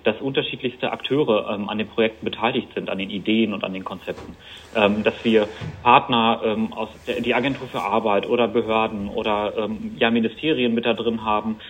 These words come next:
Verbände, Interessensverbände, ähm, die für ihre Branche, für ihre Wirtschaft, für ihren, ähm, Unternehmenszweig, ähm, tätig sind und natürlich, ähm, unser breites Netzwerk an, an wirklich Unternehmen, die wir, ähm,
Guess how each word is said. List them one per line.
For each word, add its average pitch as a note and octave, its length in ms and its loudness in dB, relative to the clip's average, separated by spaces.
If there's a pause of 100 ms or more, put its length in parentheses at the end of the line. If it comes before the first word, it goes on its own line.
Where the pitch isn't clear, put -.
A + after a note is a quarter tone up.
(180)
Verbände, A#2+ 480 4
Interessensverbände, A2+ 1160 -2
ähm, G#2 160 0
die G#2+ 140 -2
für - 160 -6
ihre A2+ 260 4
Branche, A#2 480 4
für - 120 -6
ihre G2+ 240 0
Wirtschaft, A#2+ 500 0
für G#2+ 100 -6
ihren, G2+ 420 -4
ähm, G2 180 -4 (340)
Unternehmenszweig, A2+ 920 4
ähm, A2 180 2
tätig A2+ 320 0
sind A2 160 0
und A2 160 -2 (320)
natürlich, C3+ 540 0
ähm, A2 300 2
unser A2+ 480 2
breites A2+ 480 4
Netzwerk A#2 540 -2
an, G#2 240 -6
an G2+ 240 -6
wirklich - 240 -4
Unternehmen, A2+ 560 0
die A2 160 0
wir, G#2+ 240 4 (400)
ähm, G2+ 420 -4